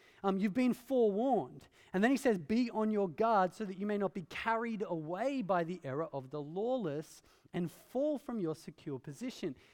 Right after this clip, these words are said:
And the idea of being carried away brings to my mind the idea of drifting. And I think the idea of drifting is good because it does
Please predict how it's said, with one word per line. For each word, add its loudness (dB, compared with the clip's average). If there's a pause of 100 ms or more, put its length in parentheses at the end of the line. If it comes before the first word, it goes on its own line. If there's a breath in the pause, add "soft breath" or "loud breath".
(180 soft breath)
And 0
the 2
idea 4
of -2
being -4
carried 0
away 2
brings -4
to -8
my -2
mind -2
the -2
idea 0
of -10
drifting. -10 (800)
And 0
I 0
think -4
the -2
idea 0
of -4
drifting -6
is -8
good -2
because -6 (640 soft breath)
it 0
does 0